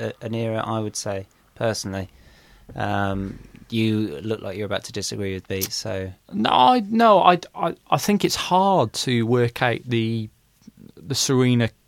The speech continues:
Speaker 2: It's a conundrum at the moment, really, because on her day she can beat anybody on the women's game, and by a comfortable margin. She could double bagel most female players, six love, six love,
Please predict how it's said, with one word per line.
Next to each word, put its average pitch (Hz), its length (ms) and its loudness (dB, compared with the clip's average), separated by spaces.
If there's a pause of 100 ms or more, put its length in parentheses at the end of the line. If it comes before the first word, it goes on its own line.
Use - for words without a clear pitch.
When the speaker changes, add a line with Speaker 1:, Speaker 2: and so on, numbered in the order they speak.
Speaker 2:
It's - 160 2
a - 40 -2
conundrum 131 640 4
at - 100 -4
the - 80 -4
moment, 113 380 0
really, 113 320 2
because 110 440 -2 (300)
on 160 160 4
her 147 180 4
day 117 480 2 (360)
she 135 420 -2
can 120 260 0
beat 120 500 0 (440)
anybody 117 720 2 (260)
on 117 160 0
the 110 80 0
women's 101 380 -4
game, 113 320 -6 (400)
and 113 240 2
by 113 420 4
a - 60 -14
comfortable 120 400 -4
margin. 110 540 -2 (500)
She - 180 -4
could 120 160 -4
double 113 260 2
bagel 117 360 2
most 104 480 -8 (340)
female 104 380 -4
players, 104 300 -6
six - 260 -6
love, 110 160 -2
six - 240 -8
love, 107 260 -4